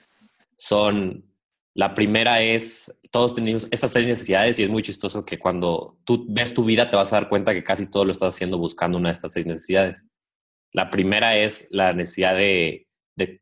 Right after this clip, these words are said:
que todos los días sean como iguales, que es, es como la necesidad del confort, por así decirlo.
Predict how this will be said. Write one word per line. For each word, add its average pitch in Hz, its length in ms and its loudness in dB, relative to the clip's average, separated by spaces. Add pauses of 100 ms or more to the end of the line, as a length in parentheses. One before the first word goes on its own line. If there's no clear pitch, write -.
que 101 80 -2
todos 110 180 0
los 101 160 2
días 101 180 2
sean 101 200 -2
como 87 480 -2
iguales, 101 520 2
que - 140 -2
es, 85 180 -2
es 92 140 -4
como 95 160 -2
la 87 100 0
necesidad 90 240 2
del 92 100 -2
confort, 95 460 0
por 90 120 -6
así 90 120 -4
decirlo. 101 520 -4